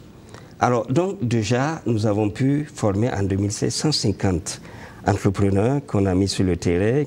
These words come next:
on les encadre, on les suit. Et ça, c'est déjà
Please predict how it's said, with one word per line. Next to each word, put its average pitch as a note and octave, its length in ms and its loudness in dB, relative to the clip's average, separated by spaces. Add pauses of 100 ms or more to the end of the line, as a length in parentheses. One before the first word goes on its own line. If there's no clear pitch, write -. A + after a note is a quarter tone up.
on G#2+ 120 2
les F#2 260 2
encadre, A2 480 0
on F#2+ 60 2
les F2 120 0
suit. D3 420 0 (440)
Et - 80 4
ça, - 200 0
c'est G#2 200 -2
déjà G#2+ 340 2